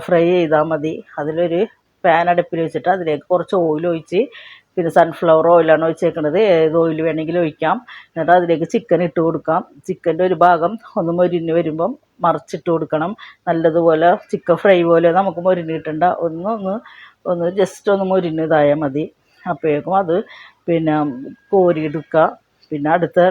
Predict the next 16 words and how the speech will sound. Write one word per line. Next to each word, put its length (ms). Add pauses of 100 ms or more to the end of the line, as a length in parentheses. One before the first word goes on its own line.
ട്രിപ്പായിട്ട് 520
ഇട്ട് 120
കൊടുക്കാം. 360 (380)
ഞാൻ 180
രണ്ട് 160 (120)
മൂന്ന് 220 (180)
പ്രാവശ്യമായിട്ടാണ് 800 (140)
ഇത് 120 (460)
പിന്നെ 260
ഫ്രൈ 160 (140)
ചെയ്തെടുത്തത്. 640 (720)
ഇതെല്ലാം 400
ഫ്രൈ 160 (100)
ചെയ്ത് 240
നല്ല 240
ടേസ്റ്റാണ് 540